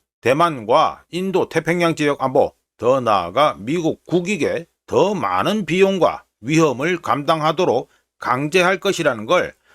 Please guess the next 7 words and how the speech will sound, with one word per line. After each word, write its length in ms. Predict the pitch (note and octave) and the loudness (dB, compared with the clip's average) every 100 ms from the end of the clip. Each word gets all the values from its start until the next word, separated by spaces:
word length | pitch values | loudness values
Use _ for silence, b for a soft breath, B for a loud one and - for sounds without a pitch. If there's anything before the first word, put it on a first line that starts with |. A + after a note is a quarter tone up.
| _ - | _ -14
우크라이나 580 | C#3+ - G#3+ A3+ A3 F#3 | -8 0 2 4 2 0
전쟁을 340 | C#3+ D3+ - | -2 -4 -4
통해 460 | D#3 C3 A2+ C#3+ E3 | -4 -4 -2 -4 -8
확인되고 540 | - B2+ A#2+ G#2+ G#2+ C3+ | -6 -4 -4 -6 -6 -6
있는 160 | A#2+ | -4
가운데 420 | C3+ B2+ F#2+ D2 - _ _ _ - | 0 0 0 -4 -8 _ _ _ -6
미국은 680 | C3+ G#3 G3+ B2 G2+ F3 | -2 -2 0 0 0 -4